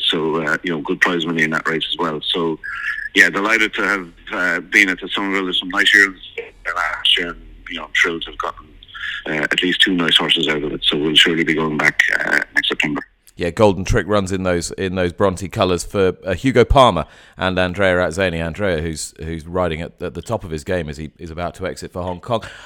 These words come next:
Speaker 2: I, I, I was talking to Eve Johnson-Horton quite a bit yesterday about, about Indian Run and about the Dewhurst and about whether it, it might just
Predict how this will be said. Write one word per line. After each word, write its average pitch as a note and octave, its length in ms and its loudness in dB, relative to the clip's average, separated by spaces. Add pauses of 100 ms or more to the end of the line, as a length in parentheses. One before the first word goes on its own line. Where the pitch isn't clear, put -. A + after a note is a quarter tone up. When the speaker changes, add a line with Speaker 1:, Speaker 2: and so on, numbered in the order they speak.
(220)
Speaker 2:
I, A#2+ 60 0 (100)
I, C#3 80 10
I - 140 4
was C#3+ 100 6
talking E3+ 240 2
to D3 120 2
Eve C3 360 2
Johnson-Horton G#2+ 640 0
quite A2 220 0
a - 20 -2
bit A2 160 -2
yesterday G2 400 0
about, F2+ 380 2
about F2+ 260 0
Indian F2 340 -4
Run F2+ 200 0
and F#2+ 100 -2
about G2 500 2
the G2 80 -2
Dewhurst F#2 680 0
and G2 80 -4
about F#2+ 400 2 (380)
whether A2+ 400 6
it, G#2 120 2
it F2+ 160 -6
might A2 300 0
just - 240 -6